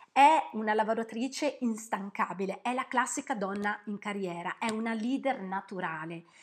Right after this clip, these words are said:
è orientata al successo, è molto competitiva, è estremamente ambiziosa e rimane idealista e rimane comunque ferma e ancorata ai propri principi e ai propri valori,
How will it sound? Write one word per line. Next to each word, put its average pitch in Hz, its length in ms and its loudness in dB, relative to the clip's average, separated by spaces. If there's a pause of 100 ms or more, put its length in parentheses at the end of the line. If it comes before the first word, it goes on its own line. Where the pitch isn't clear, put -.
(220)
è 226 140 2
orientata 240 560 4
al 208 80 4
successo, 196 720 -2
è 185 60 -2
molto 214 280 -2
competitiva, 202 760 -6
è 180 40 -2
estremamente 202 540 -2
ambiziosa 190 840 0 (440)
e 277 440 0
rimane 269 720 4 (180)
idealista 220 680 0
e 175 60 2
rimane 220 360 2
comunque 240 340 -2
ferma 311 640 6
e 208 100 -4
ancorata 214 560 2
ai 214 80 0
propri 269 260 -2
principi 269 840 -2
e 220 100 -6
ai 185 140 -2
propri 190 340 -2
valori, 175 500 -4